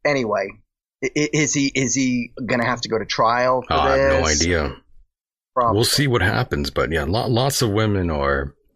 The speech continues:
Speaker 2: saying all these things right now, uh, about him, and we will find out soon enough, right? If, if something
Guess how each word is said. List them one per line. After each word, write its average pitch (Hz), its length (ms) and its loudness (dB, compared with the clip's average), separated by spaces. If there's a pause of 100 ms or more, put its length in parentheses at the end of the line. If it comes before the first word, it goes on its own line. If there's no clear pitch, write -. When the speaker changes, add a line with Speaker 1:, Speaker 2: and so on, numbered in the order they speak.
(280)
Speaker 2:
saying 170 380 0
all 143 160 2
these 123 220 2
things 104 300 2
right 71 180 2
now, 67 360 -2 (340)
uh, 76 120 -2
about 76 380 -2
him, 95 320 0
and 69 420 -2 (420)
we 117 140 2
will 117 160 2
find 127 420 2
out 123 200 2
soon 131 240 2
enough, 113 340 0
right? 98 220 0
If, 76 180 -2
if 60 180 -2
something 80 480 -2